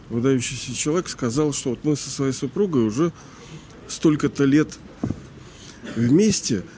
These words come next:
Как-то он сказал, что ли, на служении, что ли. Не то чтобы там, а вот мы женаты там, там столько-то лет. Нет. А вместе на служении. Это очень красиво, когда вот так вот.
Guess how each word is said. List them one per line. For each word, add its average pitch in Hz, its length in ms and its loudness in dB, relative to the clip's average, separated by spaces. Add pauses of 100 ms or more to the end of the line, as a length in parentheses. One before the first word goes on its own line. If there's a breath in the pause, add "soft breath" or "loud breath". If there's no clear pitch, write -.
(340 loud breath)
Как-то - 300 -2
он 151 100 4
сказал, 160 380 0
что - 240 0
ли, 147 100 2
на 139 160 4
служении, 139 800 4
что 120 280 -2
ли. 110 180 0 (140)
Не 135 140 4
то 208 120 2
чтобы 127 300 0
там, 113 180 0 (380 loud breath)
а 135 80 2
вот 151 240 2
мы 170 140 6
женаты 135 500 4
там, 110 260 0
там 113 240 0
столько-то 131 460 0
лет. 101 300 0
Нет. 120 320 4 (520 loud breath)
А 110 100 -2
вместе 143 480 2
на 139 120 2
служении. 131 840 2 (1120 loud breath)
Это 123 200 0
очень 131 560 2
красиво, 127 580 0
когда 110 500 -2 (1040 loud breath)
вот 120 160 -8
так 123 220 -4
вот. 104 100 -6